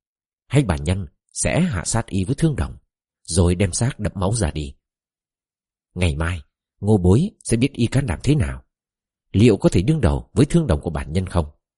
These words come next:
Tuy nhiên, bản nhân hình dung y sẽ bị thương gục ngã trong đợt chết đầu tiên,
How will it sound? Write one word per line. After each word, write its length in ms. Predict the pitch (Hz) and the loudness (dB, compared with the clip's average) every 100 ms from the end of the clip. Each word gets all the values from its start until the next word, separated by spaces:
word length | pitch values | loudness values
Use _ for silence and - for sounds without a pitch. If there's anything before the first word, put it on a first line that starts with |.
| _ _ _ _ _ _ _ _ _ - | _ _ _ _ _ _ _ _ _ 0
Tuy 120 | 95 | 0
nhiên, 240 | 82 76 - _ _ - | 0 -4 -8 _ _ -6
bản 240 | 113 78 | -4 -2
nhân 140 | 120 160 | -2 0
hình 160 | 98 | -2
dung 300 | 73 196 104 - _ _ _ | -2 -2 -2 -10 _ _ _
y 200 | - 117 | -2 0
sẽ 140 | 104 185 | 2 0
bị 180 | 117 - | 0 -2
thương 140 | 151 | -2
gục 220 | 101 - | -2 -6
ngã 280 | - - 175 - _ _ _ - | -6 -6 -8 -12 _ _ _ 0
trong 180 | - | 2
đợt 120 | 90 - | 2 0
chết 180 | 139 143 | 0 0
đầu 160 | 87 | 0
tiên, 300 | - 85 85 | -2 -6 -6